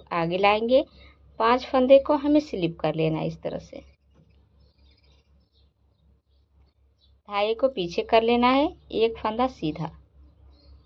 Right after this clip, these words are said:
फिर से धागे को हम आगे लाएंगे, पांच फंदा slip कर लेंगे इस तरह से। Right वाले सिलाई में उतारेंगे।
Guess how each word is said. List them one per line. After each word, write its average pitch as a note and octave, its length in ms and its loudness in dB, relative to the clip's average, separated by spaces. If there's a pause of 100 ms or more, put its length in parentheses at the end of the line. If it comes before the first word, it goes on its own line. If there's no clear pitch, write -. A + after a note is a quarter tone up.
(160)
फिर C4 80 -2
से C#4 160 4
धागे A#3 320 4
को A#3+ 100 -4
हम A#3+ 240 -4
आगे F3+ 260 -2
लाएंगे, A3+ 420 2 (580)
पांच G#3 260 -6
फंदा B3 320 -2
slip E3 380 -8
कर D3+ 120 -4
लेंगे D#3 260 -4
इस E3+ 160 -12
तरह D#3+ 180 -14
से। - 220 -20 (1800)
Right E3 320 -2
वाले G#3 220 -2
सिलाई A#3 300 -2
में C4 120 4
उतारेंगे। G3+ 680 0